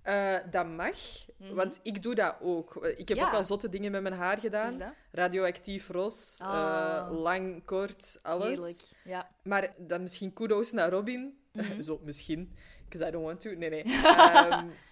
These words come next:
Speaker 1: maar die heeft nooit gezegd,
Speaker 2: Mhm.
Speaker 1: "Ah, dat zou ik niet doen."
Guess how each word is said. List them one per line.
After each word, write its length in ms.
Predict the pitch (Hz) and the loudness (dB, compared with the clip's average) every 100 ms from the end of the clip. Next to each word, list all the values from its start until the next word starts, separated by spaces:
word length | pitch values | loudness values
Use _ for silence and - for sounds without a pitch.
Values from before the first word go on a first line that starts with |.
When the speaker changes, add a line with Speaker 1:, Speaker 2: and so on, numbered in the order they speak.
| - | -14
Speaker 1:
maar 300 | 190 196 185 | -2 0 0
die 220 | 190 202 | -4 0
heeft 200 | 196 196 | 0 0
nooit 460 | 185 185 208 240 254 | -6 0 4 4 4
gezegd, 760 | 233 180 202 220 - - - - | -4 -4 -4 -4 -12 -16 -16 -14
Speaker 2:
Mhm. 320 | 202 208 196 | -10 -10 -2
Speaker 1:
"Ah, 100 | 202 | -2
dat 100 | 170 | 0
zou 160 | 196 180 | -2 -4
ik 120 | 180 | -4
niet 160 | 180 | -8
doen." 400 | 165 156 151 - | -4 -6 -8 -16